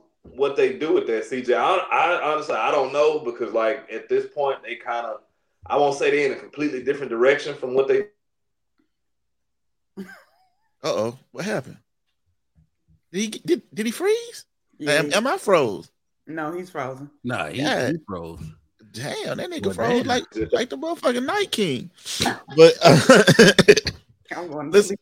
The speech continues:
Speaker 3: on
Speaker 2: oh
Speaker 3: it.
Speaker 2: shit, look, <laughs> there he is, there he is, there he is. Okay, he, he
Speaker 1: My
Speaker 2: back.
Speaker 1: shit keep tapping out, goddamn whack ass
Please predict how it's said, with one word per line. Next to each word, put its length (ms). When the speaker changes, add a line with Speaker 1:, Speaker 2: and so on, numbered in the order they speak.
Speaker 3:
on 180
Speaker 2:
oh 40
Speaker 3:
it. 60
Speaker 2:
shit, 300
look, 280
<laughs> 280
there 160
he 180
is, 140
there 220
he 80
is, 200
there 220
he 80
is. 100
Okay, 320
he, 140
he 160
Speaker 1:
My 200
Speaker 2:
back. 120
Speaker 1:
shit 180
keep 200
tapping 340
out, 200
goddamn 480
whack 240
ass 280